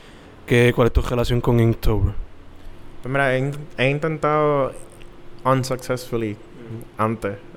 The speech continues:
Speaker 2: eh, llevar Inktober y por ahora,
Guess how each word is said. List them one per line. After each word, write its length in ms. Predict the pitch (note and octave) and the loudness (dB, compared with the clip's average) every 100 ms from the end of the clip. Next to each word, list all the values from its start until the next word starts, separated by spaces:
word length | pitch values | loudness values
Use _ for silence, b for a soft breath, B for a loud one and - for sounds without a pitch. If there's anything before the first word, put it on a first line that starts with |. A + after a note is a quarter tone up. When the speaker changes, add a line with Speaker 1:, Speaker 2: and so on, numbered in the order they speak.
| - - | -20 -10
Speaker 2:
eh, 280 | A2+ G#2 G2 | -8 -8 -4
llevar 260 | G#2+ G#2 A2 | 0 0 -2
Inktober 640 | A#2 - A#2 A2 G2+ G2 - - | -6 -4 -2 -2 -4 -8 -12 -8
y 120 | A#2 | -2
por 160 | A2 | 0
ahora, 640 | G#2 G2+ G#2 A2+ A#2+ A#2 | 0 0 0 0 0 0